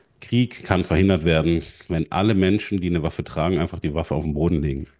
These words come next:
So und gar nicht mehr schießen. Setzt euch hin, redet miteinander, was ist euer Problem? Klingt sehr lächerlich, aber die Macht haben die Leute, die abdrücken. Nicht die, die die Befehle geben, weil die sitzen ja meist in ihrem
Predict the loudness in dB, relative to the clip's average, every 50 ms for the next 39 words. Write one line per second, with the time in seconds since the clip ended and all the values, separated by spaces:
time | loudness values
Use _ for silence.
0 | _ -6 0 0 2 2 2 2 2 2 0 0 0 -2 -2 -2 -4 -6 -6 -6
1 | -10 -12 -16 _ _ _ _ -20 -20 _ _ _ _ _ _ -4 0 0 0 0
2 | 0 0 0 4 4 4 4 4 4 2 2 0 0 0 -2 0 0 0 0 0
3 | 0 -2 -4 -4 -4 -4 -2 -4 -4 -4 -6 -4 -2 -2 0 0 -2 -4 -8 -16
4 | _ _ _ 0 2 2 4 2 2 2 4 4 6 6 4 4 2 2 0 0
5 | 0 -2 -2 -6 -12 _ _ _ _ _ _ _ _ _ _ _ _ _ _ -6
6 | -4 -2 -2 -2 -2 -2 0 0 0 -2 -4 -8 -18 -12 -6 -2 0 2 2 0
7 | 0 -2 0 2 2 0 0 -2 -2 -2 -2 -2 0 -2 -2 -2 -4 -12 -20 -20
8 | -12 -6 -6 -6 -6 -4 -6 -6 -6 -6 -8 -12 _ _ _ _ _ _ -20 -20
9 | _ _ _ _ _ _ _ 0 2 2 2 2 2 2 2 4 4 6 6 4
10 | 4 2 2 2 2 2 2 2 2 2 2 0 0 0 -2 -2 -2 0 2 2
11 | 4 4 2 2 0 0 -2 -2 0 0 0 0 0 0 -2 -4 -6